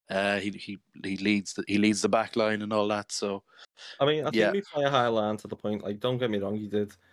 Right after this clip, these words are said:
Speaker 2: get called into making a recovery run against Jesus this weekend. But it's like, if, if, if the line's beaten, the line's beaten. Do you know what I mean? <laughs> Like,
Speaker 1: And yeah, that's the thing. You still have Alisson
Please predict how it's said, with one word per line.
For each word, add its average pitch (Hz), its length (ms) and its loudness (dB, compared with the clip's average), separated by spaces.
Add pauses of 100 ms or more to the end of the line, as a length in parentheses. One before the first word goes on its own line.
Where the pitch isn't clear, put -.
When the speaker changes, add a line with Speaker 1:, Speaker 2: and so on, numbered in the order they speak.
(520)
Speaker 2:
get 98 160 -2
called 98 360 2
into 98 260 -4
making 95 240 -2
a 101 40 0
recovery 98 360 0
run 95 180 0
against 92 380 -4
Jesus 95 560 -6
this - 260 -8
weekend. 92 720 -8
But 101 140 -4
it's - 120 -4
like, 104 260 2 (680)
if, 113 280 4
if, 110 200 2
if 107 160 0
the 104 120 4
line's 113 300 2
beaten, - 280 -6
the 101 40 -4
line's 101 360 -4
beaten. 90 400 -6
Do 98 100 -8
you - 20 -6
know 92 120 -4
what 98 120 -4
I 104 140 -8
mean? 120 200 4
<laughs> - 80 -18
Like, 127 220 -2
Speaker 1:
And 143 640 -2
yeah, 214 140 4
that's 196 220 2
the 196 80 4
thing. 147 60 2
You 123 60 -2
still 165 180 2
have 139 100 2
Alisson 127 360 -2